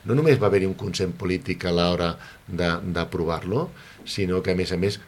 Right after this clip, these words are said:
no s'estan plantant, plantejant, eh, al·legacions. I això,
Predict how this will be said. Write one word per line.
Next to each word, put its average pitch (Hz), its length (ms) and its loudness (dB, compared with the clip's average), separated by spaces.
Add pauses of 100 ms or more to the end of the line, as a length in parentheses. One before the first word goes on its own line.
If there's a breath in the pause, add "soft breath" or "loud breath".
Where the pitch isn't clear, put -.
(120)
no 95 140 0
s'estan 117 320 -2
plantant, 87 420 -2 (100)
plantejant, 85 640 -4
eh, 80 600 -6
al·legacions. 82 520 -2 (240 loud breath)
I 92 140 0
això, 98 400 2